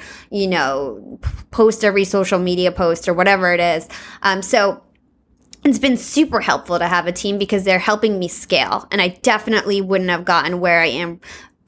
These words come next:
today if it wasn't for my team, and especially Timothy Tan. He's my business development,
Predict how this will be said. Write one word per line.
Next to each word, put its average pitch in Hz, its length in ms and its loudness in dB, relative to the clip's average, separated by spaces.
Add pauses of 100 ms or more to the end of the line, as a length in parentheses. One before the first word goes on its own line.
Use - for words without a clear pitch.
today 190 460 2
if 190 100 -2
it 190 80 0
wasn't 190 280 0
for 185 100 -2
my 170 140 -2
team, 202 300 -6
and 202 120 -2
especially 214 560 0
Timothy 208 400 -4
Tan. 196 280 2
He's 202 200 -4
my 185 140 0
business 185 400 0
development, 175 480 0